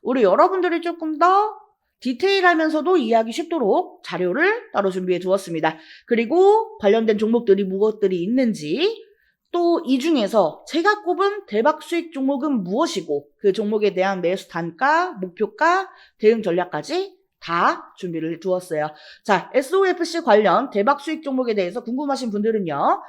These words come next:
하단의 전화번호 공일공 칠구일삼 일육칠하나,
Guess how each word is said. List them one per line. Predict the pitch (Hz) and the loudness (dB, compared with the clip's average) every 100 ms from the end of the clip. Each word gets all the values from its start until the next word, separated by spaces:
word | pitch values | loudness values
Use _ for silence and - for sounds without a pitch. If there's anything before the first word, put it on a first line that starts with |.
| - - | -20 -4
하단의 | 254 240 226 | 0 2 2
전화번호 | 208 185 165 156 262 392 392 - | 0 0 0 0 0 0 -2 -6
공일공 | 190 180 160 202 285 381 415 440 440 | -6 -4 -4 -4 -4 -4 -6 -10 -10
칠구일삼 | 339 294 196 151 127 302 349 403 415 - | -6 -2 0 0 -2 0 2 2 -2 -6
일육칠하나, | 320 330 320 226 156 143 - | -2 -2 -2 -2 -2 -4 -8